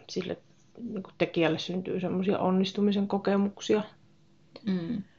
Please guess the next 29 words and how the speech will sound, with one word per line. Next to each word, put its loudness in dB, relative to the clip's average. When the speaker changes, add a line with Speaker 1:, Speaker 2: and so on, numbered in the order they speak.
Speaker 1:
Että 4
ensimmäinen 8
ohje 8
on 6
nyt 4
suunnattu 4
semmoiselle 6
neulojalle, 8
joka 4
nyt 2
osaa 4
neulomisen 8
perusasiat, 4
mutta -4
tota, -4
kyllä 0
mulla 6
on 4
jatkossa 2
tarkoitus 2
huomioida 2
sitten -6
myös -6
niinku -4
ne -8
ihan -2
semmoiset 0
niinku 2
neulomisen, 8